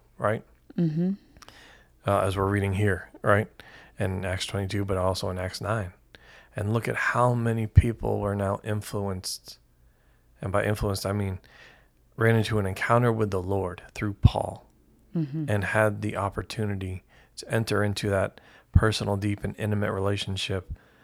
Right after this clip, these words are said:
Speaker 1: with our Lord and Savior Jesus Christ that they would not have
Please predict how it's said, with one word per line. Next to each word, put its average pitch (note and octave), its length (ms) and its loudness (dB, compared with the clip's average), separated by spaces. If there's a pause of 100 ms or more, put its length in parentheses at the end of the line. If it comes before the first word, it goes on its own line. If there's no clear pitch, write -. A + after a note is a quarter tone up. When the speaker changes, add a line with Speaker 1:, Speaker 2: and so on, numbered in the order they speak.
(220)
Speaker 1:
with A2 240 4
our G2 140 6
Lord G2 200 2
and F#2+ 120 -2
Savior F#2 280 -2
Jesus F#2 380 -4
Christ - 540 -6 (640)
that - 100 -8
they G#2+ 100 2
would A#2 220 2
not B2 240 2
have G2+ 220 -8